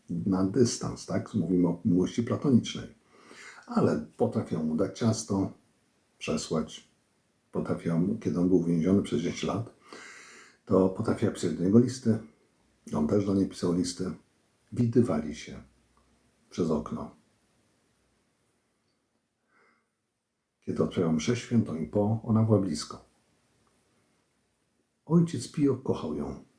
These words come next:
a ona kochała ojca Pio. Czy to grzech?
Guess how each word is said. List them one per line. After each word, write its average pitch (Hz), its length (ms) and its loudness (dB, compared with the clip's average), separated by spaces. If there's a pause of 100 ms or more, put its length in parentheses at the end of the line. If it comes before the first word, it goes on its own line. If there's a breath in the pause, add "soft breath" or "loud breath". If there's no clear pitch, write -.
(420)
a - 100 -4
ona 120 240 4
kochała 95 460 -2
ojca - 280 -6
Pio. 78 240 -8 (1300)
Czy - 120 -4
to 95 140 0
grzech? 98 400 -2